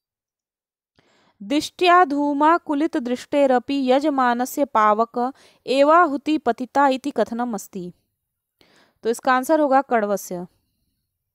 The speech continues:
"दिष्ट्या धूमा कुलित दृष्टेरपि यजमानेस्य पावक एवाहुति पतिता", यह कथन प्रियंवदा का है।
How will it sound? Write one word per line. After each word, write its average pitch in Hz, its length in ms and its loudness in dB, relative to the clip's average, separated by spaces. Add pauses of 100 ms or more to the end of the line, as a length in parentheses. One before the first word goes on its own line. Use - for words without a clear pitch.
(1200)
"दिष्ट्या 359 600 2
धूमा 294 580 0
कुलित 302 380 -4
दृष्टेरपि 269 960 -2
यजमानेस्य 254 1080 -2 (420)
पावक 262 460 4
एवाहुति 254 800 0
पतिता", 247 480 0
यह 269 240 0
कथन 254 340 -4
प्रियंवदा 220 500 -2
का 254 140 -2
है। 262 300 -2